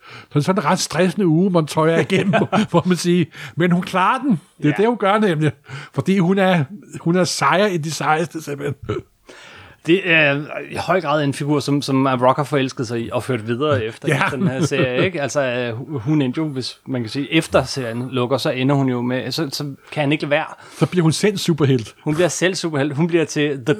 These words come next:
Speaker 2: Question.
Speaker 1: Den, den kvindelige Question.
Speaker 2: Nu er vi tilbage. Det var lige et callback til,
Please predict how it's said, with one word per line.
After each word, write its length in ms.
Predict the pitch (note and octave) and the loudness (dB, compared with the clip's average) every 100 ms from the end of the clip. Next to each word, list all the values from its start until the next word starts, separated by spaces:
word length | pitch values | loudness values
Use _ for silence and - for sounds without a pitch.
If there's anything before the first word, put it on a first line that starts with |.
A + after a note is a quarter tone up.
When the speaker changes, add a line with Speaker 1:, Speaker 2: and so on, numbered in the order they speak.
| E3 | 2
Speaker 2:
Question. 440 | F#3 - F#3 D#3+ | 0 0 -2 2
Speaker 1:
Den, 140 | D#3 | 2
den 180 | C#3+ D3 | 2 0
kvindelige 440 | C#3 D#3+ E3+ F#3 E3+ - | 0 0 2 2 0 0
Question. 400 | D3 D3 F3 C#3 - _ | 0 0 -2 -4 -6 _
Speaker 2:
Nu 220 | D3 C#3 | -2 2
er 40 | D#3 | 2
vi 100 | F#3+ | 2
tilbage. 380 | - C3+ C#3 F#3+ | -2 0 2 2
Det 60 | |
var 60 | G3 | 0
lige 120 | G3 | 0
et 60 | F#3 | 0
callback 380 | F3+ G3+ G3 F#3 | 0 2 0 -2
til, 80 | C#3+ | -10